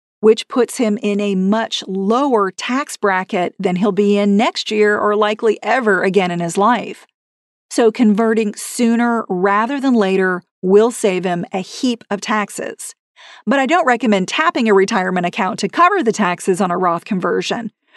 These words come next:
As I mentioned, early withdrawals are subject to both income tax and an additional ten percent penalty if you're younger than age fifty-nine and a half. Making an early withdrawal is just too expensive,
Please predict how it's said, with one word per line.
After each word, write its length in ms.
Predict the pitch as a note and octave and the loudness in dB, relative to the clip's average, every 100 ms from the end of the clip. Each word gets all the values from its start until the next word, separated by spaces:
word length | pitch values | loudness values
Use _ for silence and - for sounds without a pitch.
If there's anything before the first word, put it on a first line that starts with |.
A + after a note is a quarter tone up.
| - - | -20 -4
As 160 | A3 G#3+ | 0 2
I 80 | G3+ | 4
mentioned, 420 | G#3+ A3 G3 F3+ | 4 4 0 2
early 240 | G3+ G3+ | 2 4
withdrawals 480 | G#3+ G#3 G#3 F#3+ F#3+ | 4 2 2 0 -2
are 80 | F#3+ | -4
subject 420 | - F#3+ F3+ D3+ | 0 0 0 -4
to 80 | G3+ | -2
both 280 | F#3+ F#3 - | 0 -2 -2
income 380 | A#3 A#3+ B3+ A3 | -2 0 0 0
tax 480 | A#3 G#3 G#3+ - - | 0 -2 -4 -8 -4
and 420 | G3+ A3+ B3 A#3+ | 0 4 4 4
an 100 | - | 2
additional 460 | G3 F#3+ F#3+ G3+ F#3+ | 2 2 0 -4 -4
ten 220 | - F3+ | -4 -6
percent 400 | F3 - F3 E3+ | -6 -6 -6 -6
penalty 600 | - B3+ A#3 - G#3+ G#3 _ - | -4 -2 -2 0 0 0 _ 0
if 220 | G#3 A#3+ | 0 2
you're 80 | A3+ | 0
younger 320 | G3 F#3+ F#3+ | 0 0 -2
than 80 | F#3 | -2
age 240 | F#3 - | -4 -4
fifty-nine 420 | F#3 - F3+ F#3+ | -6 -4 -4 -4
and 100 | F3 | -6
a 40 | - | -4
half. 560 | A#3+ G3+ - - - _ _ - - - - | -4 -4 -6 -14 -18 _ _ -20 -20 -10 0
Making 340 | A#3+ C4 A#3+ | 2 2 0
an 60 | A3 | 0
early 260 | F#3+ G3+ F#3+ | 2 4 2
withdrawal 380 | G3 G#3 F#3 | 2 0 2
is 140 | F#3+ F3 | 0 -2
just 180 | A#3+ - | -6 0
too 140 | G#3 | 0
expensive, 760 | G3 - - G3 F#3+ - - | 0 -4 -2 -2 -2 -4 -6